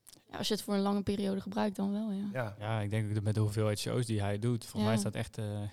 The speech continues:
Speaker 3: denk echt heel
Speaker 2: Ja.
Speaker 3: veel. Ik denk
Speaker 2: En
Speaker 3: dat
Speaker 2: echt
Speaker 3: dan
Speaker 2: heel
Speaker 3: prima
Speaker 2: groot ook.
Speaker 1: Ja.
Speaker 3: Ja. Ja, ik denk dat je het dan prima uithaalt, hoor, als je dat, eh,
Speaker 2: Ja,
Speaker 3: als je
Speaker 2: dat
Speaker 3: die investering doet.
Speaker 2: blijkbaar wel. Maar dan komt het op een of andere knaken veilingsite te staan. Toen dacht ik,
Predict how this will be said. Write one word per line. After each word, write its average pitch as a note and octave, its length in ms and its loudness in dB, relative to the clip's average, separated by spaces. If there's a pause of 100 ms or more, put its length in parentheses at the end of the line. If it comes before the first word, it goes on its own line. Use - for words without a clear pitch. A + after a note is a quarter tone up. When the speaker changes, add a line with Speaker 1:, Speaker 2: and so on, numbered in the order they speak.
(120)
Speaker 3:
denk - 140 -14 (320)
echt - 180 -10
heel A#2 260 2
Speaker 2:
Ja. B2+ 100 4
Speaker 3:
veel. G#2 120 0
Ik F#2+ 60 -8 (100)
denk G#2+ 120 -4
Speaker 2:
En A#2+ 80 6
Speaker 3:
dat A#2 80 6
Speaker 2:
echt C#3 160 8
Speaker 3:
dan C3 100 6
Speaker 2:
heel C#3+ 200 8
Speaker 3:
prima C3+ 180 4
Speaker 2:
groot A2 200 0
ook. G2 220 -10 (360)
Speaker 1:
Ja. G#2+ 180 -2
Speaker 3:
Ja. G2+ 120 -4 (340)
Ja, A2 80 -6
ik A2+ 60 0
denk C#3 120 4
dat A#2+ 80 4
je G#2+ 60 0
het G2+ 80 -2
dan G2+ 120 0
prima A#2+ 280 2
uithaalt, C3+ 280 0
hoor, - 120 -4
als B2 100 -2
je G2+ 60 -2
dat, G2 220 -4
eh, - 80 -2
Speaker 2:
Ja, B2+ 60 4
Speaker 3:
als B2 100 2
je E3 80 -4
Speaker 2:
dat A#2 140 -2
Speaker 3:
die - 80 2
investering A2+ 500 0
doet. G2 120 -2
Speaker 2:
blijkbaar G#2+ 340 -2
wel. B2+ 360 -4
Maar A#2 100 -6
dan G#2+ 80 -6
komt A2 180 -4
het - 80 -10
op A2 80 -8
een A2+ 140 -2
of G#2+ 60 -4
andere A2+ 220 -2
knaken A#2 460 -4
veilingsite A2+ 520 -2
te - 100 -8
staan. A#2 220 -6
Toen A2 60 -12
dacht - 200 -18
ik, - 60 -20